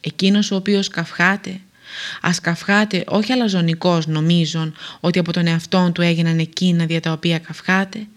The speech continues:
αλλά ας δοξάζει τον Κύριον, ο οποίος δι' αυτού ρηγάστη τα κατορθώματα αυτά, και έτσι ας καυχάται εν Κυρίω. Δεκαοκτώ.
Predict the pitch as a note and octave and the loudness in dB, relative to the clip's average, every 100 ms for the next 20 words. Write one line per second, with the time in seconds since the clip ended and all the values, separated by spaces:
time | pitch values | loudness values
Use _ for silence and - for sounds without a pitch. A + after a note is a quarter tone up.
0 | - - - - - F3 F3+ E3+ F3 F3 | -20 -18 -14 -12 -2 2 2 2 -2 0
1 | A3 A3+ A#3+ A3 G3+ F#3+ G3+ G3+ F#3 E3+ | 2 2 2 2 0 2 2 4 4 2
2 | E3+ - F3 F3 G3 F#3 E3+ E3+ E3 - | -2 -2 -2 2 2 2 2 0 0 0
3 | G#3+ G3 F3+ F#3+ F#3+ F#3 E3 E3 E3 D#3 | 2 4 2 2 0 -4 -6 -6 -6 -2
4 | F#3 F3+ E3+ D#3+ - E3 E3+ F#3+ - - | 0 0 0 -6 -4 0 0 -2 -14 -20
5 | - - - - G#3 G#3 G#3+ G#3+ G3 - | -20 -20 -10 2 6 6 2 -2 -2 -6
6 | E3 - F3 E3 F3 F3 G#3 G3 D#3+ E3 | -6 -2 0 0 -2 0 0 0 0 -2
7 | D#3+ - _ _ _ _ _ _ _ _ | -6 -12 _ _ _ _ _ _ _ _
8 | _ - _ - F3 E3+ E3 - E3+ E3 | _ -20 _ -8 -4 -4 -4 -4 -4 -4